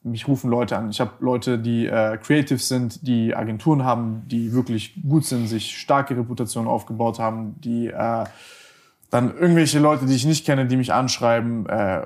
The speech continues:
und so weiter und so fort. Die einen sagen, lass bei Ola Kala ein N F T machen, lass hier eins machen oder lass dies und das und was auch immer. Also wirklich, es hat mir einfach nur den Kopf gefickt. Ich hab, ich hab gefragt, warum sollen wir das machen?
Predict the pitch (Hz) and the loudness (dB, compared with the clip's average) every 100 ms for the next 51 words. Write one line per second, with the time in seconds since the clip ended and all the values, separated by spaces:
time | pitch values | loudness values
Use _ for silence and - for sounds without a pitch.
0 | - 156 143 131 123 123 113 117 110 117 | 0 0 2 2 2 0 -4 -6 -2 -2
1 | 120 117 113 107 113 - 107 95 - 120 | 0 0 0 -2 -4 -4 -4 -4 -6 -4
2 | 123 - 143 151 110 131 123 131 - 143 | -4 0 4 4 4 2 0 -2 0 2
3 | 131 120 113 110 - 143 123 120 127 120 | 2 2 0 0 4 4 4 0 0 0
4 | 123 110 107 117 113 104 113 - 143 135 | -2 -6 -2 -2 -2 -4 -6 0 2 2
5 | 123 131 - 120 131 - 131 107 123 120 | 2 2 2 -2 -2 -2 -4 -2 -2 0
6 | 135 139 113 - - - 131 113 123 135 | 0 0 -4 -8 -16 -6 -4 -2 -2 -2
7 | 127 135 - 120 113 123 117 127 - - | -2 -2 -2 -4 -4 -4 -6 -6 -6 -4
8 | 165 147 147 143 147 143 147 123 110 110 | -4 -4 -10 -4 -2 0 0 0 -2 -4
9 | - 117 113 | -6 -8 -12